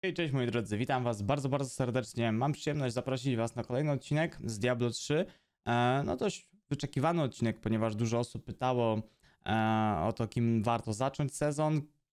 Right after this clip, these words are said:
kim można będzie fajnie pograć solo, jaka postać będzie, e, brana do party, jak będzie wyglądać meta i tak dalej, i tak dalej. Także w tym odcinku postaram wam się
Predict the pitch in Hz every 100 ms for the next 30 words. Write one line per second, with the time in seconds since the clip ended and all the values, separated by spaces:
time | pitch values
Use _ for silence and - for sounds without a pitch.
0 | _ - 113 113 113 113 107 104 104 113
1 | 113 107 110 131 139 160 156 143 139 -
2 | 107 113 - 110 110 104 104 107 110 -
3 | _ _ 110 110 110 110 107 104 110 -
4 | - 113 110 104 120 165 165 151 151 139
5 | 117 104 104 107 117 131 131 170 160 135
6 | 123 107 135 120 123 117 110 143 143 120
7 | 107 107 - 127 117 127 113 117 - 127
8 | 123 120 113 - 104